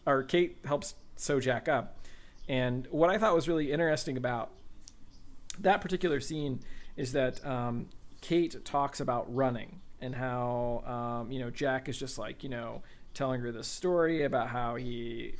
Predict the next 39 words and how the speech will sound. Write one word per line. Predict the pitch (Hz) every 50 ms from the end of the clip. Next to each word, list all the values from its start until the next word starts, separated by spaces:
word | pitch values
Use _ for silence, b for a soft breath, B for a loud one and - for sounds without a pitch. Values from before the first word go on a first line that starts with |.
| - - - -
learned | 139 135 131 131 127 127 123 123
to, | - 127
like, | 117 107 113 117 - -
count | - - 127 120 117 -
to | - 110
five | - - 143 127 123 120 120 117 117 120 120 123 -
and | 117 127 139 - b b b b b b b b b
let | 160 151 139 -
the | 139
fear | - - - 143 131 131 135 135 131 127
in | 123 123 123 123 123 123 120 120 120
and, | 117 117 117 117 117 - b b b b b b
uh, | - 120 120 117 117 117 -
and | 135 131 131
deal | 127 131 135 135 135 131 131
with | 127 127 123 - - - -
fear | - - - 190 180 170 165 165 160 156 156 147
and, | 135 131 131 120 -
and, | 143 135 127 123 120 - -
and, | 127 127 120 117 - - -
you | 156 131
know, | 127 123 120
and | 120 123
just | 139 143 127 -
take | - 185 170 -
care | - 170 160 139
of | 120 104
business | - 147 131 110 113 110 107 110 - - -
when, | 160 127 123 120 123 -
when | 143 127
shit | 127 - - - 139 - -
goes | - 127 123 120 120
south. | - - 131 - 110 110 110 - - - b b b b b b b b b
And, | - 139 131 127 120 120 120 120 120 117 - -
um, | 131 120 117 113 113 117 117 117 120 -
and | - 135 117 110
Kate | - - 147 147 135 135 - - -
mentions | 131 135 127 123 - 135 127 120 117 - -
running. | - 127 127 131 120 117 117 - - - 180